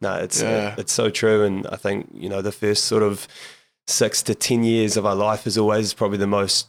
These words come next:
Speaker 1: transformational for us all. You know, it's probably the most important, important few years when you're, when you've got role models and you're sort of paving out who you are as a young man, you know. Going through, I guess, high school and, you know, with your family and stuff,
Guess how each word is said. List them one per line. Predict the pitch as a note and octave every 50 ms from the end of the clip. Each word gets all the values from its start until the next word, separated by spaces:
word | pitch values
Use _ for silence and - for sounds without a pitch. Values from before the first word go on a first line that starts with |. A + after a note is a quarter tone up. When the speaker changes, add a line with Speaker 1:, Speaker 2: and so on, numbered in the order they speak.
| _ _ -
Speaker 1:
transformational | - - G#2 G2+ G2+ - - G#2 G#2 G2+ G#2 - - G#2+ G#2 G2+ G2 F#2+ F#2
for | - - G#2 G2 F#2+
us | F#2 - -
all. | G#2+ G#2 G2+ G2 F#2+
You | F#2+
know, | F#2+ F#2+ G2
it's | G2 F#2+
probably | - - G2 F#2+ F#2+
the | F#2 G2
most | G2 F#2+ F#2 -
important, | G2+ F#2+ - - - G#2 G2 G2 F#2+ F#2+ F#2 F2 -
important | F2 F2+ - - G#2 G2+ G2 G2
few | - - G2 G2
years | F#2+ G2 G2 G2+ G2+ G2 F#2+ - -
when | G2+ G2
you're, | G2 G2 G2 G2+ F#2 - - - - - - - - - _ _
when | - G#2 G2
you've | F#2+ G2
got | B2 A#2 -
role | A2 A2+ A2 G#2+ G#2
models | G#2 G2+ G#2 G#2 G2+ G2+ G2+ G2 F#2+ - - -
and | - G2
you're | F#2+ F#2+
sort | F#2 - - G2+
of | F#2+ F2+
paving | - - G2 G2 F#2+ F#2 G2 F#2+
out | G2 F#2+ F#2+ F#2 - - _ _ _ _ _ _ _ _ - - -
who | - G#2+
you | G#2 G2 G2 F#2+ F#2+ G2
are | F#2+ G2 F#2+ F#2+ F#2 F2+ -
as | G#2+ G#2 G2+ G#2
a | F#2+
young | G2 G2+ F#2+ F#2+ F#2
man, | F#2 F#2+ G2 G2 G2 F#2 F2+ F2+ _
you | - F#2+
know. | F#2 G2 A#2 A#2+ - - - - - - -
Going | C3+ C#3 D3 D#3 D#3 C3+ A#2+ A2+
through, | - - - - A#2+ A2+ A2 G#2+ G#2+ G#2+ G#2+ G#2 G2+ G2+ - - - - - -
I | - -
guess, | F#2+ G#2 G2+ F#2 - - - -
high | - - - G#2 G#2 A2
school | G#2+ - - A2 G#2 G2+ G2 F#2+ F#2+ - - -
and, | G2 G2 G2+ F#2+ F#2 F#2+ - - - -
you | - G2+
know, | G#2 G2 F#2+
with | G2 G2 G#2 G2+ -
your | G#2+
family | - - G#2 G2 G2+ G#2+ G#2+ G#2 G#2
and | G2+ F#2+
stuff, | - - G#2+ F#2+ F#2 -